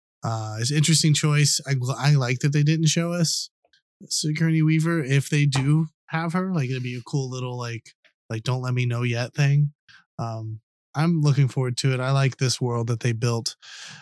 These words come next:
Uh, it is interesting to see that they tie, they, they are blending the cultures. 'Cause, like, at the end of that movie, like, majority of the, the, the bad humans, like, left, right?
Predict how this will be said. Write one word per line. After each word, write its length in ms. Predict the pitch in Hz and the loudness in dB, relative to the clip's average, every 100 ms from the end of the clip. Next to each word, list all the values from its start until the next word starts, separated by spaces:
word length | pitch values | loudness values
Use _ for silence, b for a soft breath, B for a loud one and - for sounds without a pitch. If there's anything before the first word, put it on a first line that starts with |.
| B - | B -2
Uh, 580 | 120 120 120 117 117 - | 0 2 2 2 0 0
it 120 | 135 | 4
is 160 | 147 143 | 6 8
interesting 480 | 147 139 - 143 127 | 6 4 4 4 4
to 40 | |
see 280 | 120 - 127 | 4 2 2
that 160 | 123 113 | 0 0
they 120 | 123 | 0
tie, 540 | - 127 120 120 120 - | 0 0 0 0 -2 0
they, 180 | 131 123 | 0 0
they 280 | 123 127 127 | -2 2 2
are 200 | 120 123 | 2 0
blending 520 | 120 131 135 135 131 127 | 2 6 8 8 6 4
the 100 | 123 | 0
cultures. 640 | - 127 - 131 123 - B B B | 0 0 0 0 0 -4 B B B
'Cause, 120 | 202 | 2
like, 160 | 196 170 | 4 4
at 160 | 214 | 0
the 140 | 220 202 | 2 4
end 100 | 190 | 6
of 60 | |
that 200 | 170 143 127 | 4 2 2
movie, 480 | 180 214 151 135 123 B B - | 2 4 4 4 0 B B -6
like, 160 | 120 151 - | -6 -6 -2
majority 580 | 135 123 147 185 160 143 | 0 2 2 4 4 4
of 200 | 131 117 | 4 2
the, 360 | 127 120 147 - | 0 0 -4 -6
the, 240 | 135 127 117 | -4 -4 -6
the 100 | 123 | -8
bad 360 | 110 135 165 147 | -4 0 0 2
humans, 420 | 139 123 117 113 | 2 2 0 -2
like, 240 | 113 101 | -4 -2
left, 460 | 127 147 120 - - | 0 0 0 -6 -4
right? 340 | 127 117 131 | -4 -2 -6